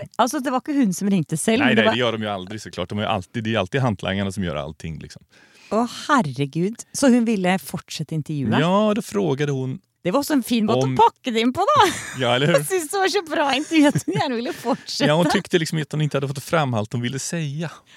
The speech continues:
Speaker 1: Gjett om de har suttit liksom och planlagt på bakrummet hvordan detta här skulle komma fram, så att det inte blev liksom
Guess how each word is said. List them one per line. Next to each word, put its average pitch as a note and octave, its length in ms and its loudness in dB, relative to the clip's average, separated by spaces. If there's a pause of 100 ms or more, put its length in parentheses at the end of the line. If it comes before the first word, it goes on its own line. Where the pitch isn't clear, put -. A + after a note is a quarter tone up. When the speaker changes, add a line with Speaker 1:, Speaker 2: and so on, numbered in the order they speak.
(140)
Speaker 1:
Gjett B3 260 0
om G4 120 -2
de A#3 80 2
har C4 80 4
suttit - 420 -6
liksom F#3 280 -4
och F3+ 100 -6
planlagt C3 680 -4
på G#3 80 -2
bakrummet D#3+ 580 0
hvordan D#3 340 0
detta E3 260 0
här C3+ 80 2
skulle D#3 300 -4
komma C3 300 2
fram, D#3 200 -2
så F3+ 120 -6
att D#3+ 80 -6
det D#3 80 -6 (320)
inte F3 140 0
blev D#3 240 0
liksom D3 440 -2